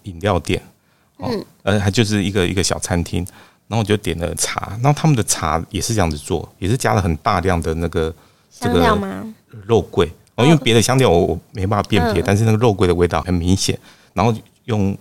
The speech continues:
Speaker 1: 像你说那个陶的那种
Speaker 2: 对，陶壶。
Speaker 1: 陶壶去，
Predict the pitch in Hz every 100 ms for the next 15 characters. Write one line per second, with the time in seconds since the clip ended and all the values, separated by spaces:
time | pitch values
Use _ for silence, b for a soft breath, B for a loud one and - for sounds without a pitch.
0 | - - 110 82 92 87 85 - - 82
1 | 80 87 85 - _ _ _ _ 233 214
2 | 82 220 233 247 226 269 - 85 98 -
3 | 80 78 101 90